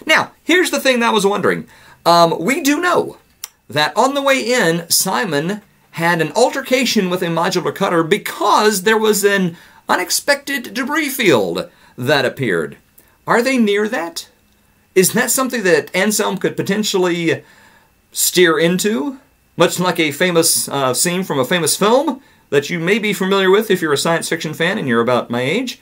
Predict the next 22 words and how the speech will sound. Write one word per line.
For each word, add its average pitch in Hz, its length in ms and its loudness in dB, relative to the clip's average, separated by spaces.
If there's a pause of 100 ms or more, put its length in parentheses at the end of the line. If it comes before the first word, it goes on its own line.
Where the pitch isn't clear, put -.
(140)
or - 60 -4
even 123 160 0
if 135 100 -2
you're 190 120 -2
younger. 156 260 -4 (240)
Um, 143 640 0
is, 165 240 0
is 127 200 -4
that 143 160 0
something 170 260 -2
they 175 100 0
could 175 160 -2
do? 214 260 -2 (540)
I 127 100 0
don't 117 120 0
know. 85 140 -4
That's 131 220 0
gonna 196 180 4
be 151 260 -2
a 131 140 2
mythic 123 420 0
roll. 73 320 -4